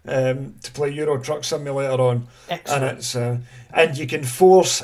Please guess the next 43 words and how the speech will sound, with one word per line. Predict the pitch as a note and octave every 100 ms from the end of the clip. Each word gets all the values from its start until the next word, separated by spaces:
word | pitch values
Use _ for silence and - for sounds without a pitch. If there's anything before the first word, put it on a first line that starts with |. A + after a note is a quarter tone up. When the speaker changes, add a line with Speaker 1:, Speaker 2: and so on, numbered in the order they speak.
| -
Speaker 1:
uh, | D#3
you | D3+ C#3+
can | E3 D#3+
make | F3 F3
any | D#3+ D#3+ D#3
truck | - D3 D3
a | C3+
manual, | C3 C#3 D3+ C3+ B2 A#2+
so | - B2 A#2+ - _ - -
even | - F3 D#3+
though | C#3
trucks | B2 D3+ - -
that | C#3+
aren't | C#3+ C3+ B2
manuals | C#3+ C#3+ D3 D3 C3
anymore, | C3 B2+ B2 A#2+ A#2+
you | B2 A#2+
can | B2+ B2+
make | C#3 C#3+ -
them | B2 A#2 A#2 - - B2
be | C3+
them. | C3+ B2+
So | B2 B2+
I |
was, | C3 C3 B2 - - -
I | -
was | D3+
playing | B2 F#3+ G3 C#3+
that | D3+ D#3
a |
bit, | C3+ C3+ D3
and | C#3+
I |
need | E3 D#3+
to | E3
level | D3+ C#3+ C3 C3+
up | D3+ -
a | D3+
bit | C3+ C3+ C3+
more | C3 B2
on | B2+
it, | B2 A#2+ A2+
but | C3+ -